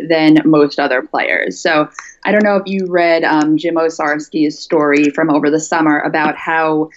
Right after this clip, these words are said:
the mental aspect of the game really crushed him last year.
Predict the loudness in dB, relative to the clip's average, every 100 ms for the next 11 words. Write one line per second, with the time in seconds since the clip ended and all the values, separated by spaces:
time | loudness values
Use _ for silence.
0 | -20 _ 0 2 2 2 0 0 0 0
1 | -2 -4 -4 -4 -4 -6 -6 -6 0 4
2 | 4 2 0 2 4 4 2 -6 -4 -4
3 | -6 -4 -2 0 0 -2 -4 -6 0 2
4 | 2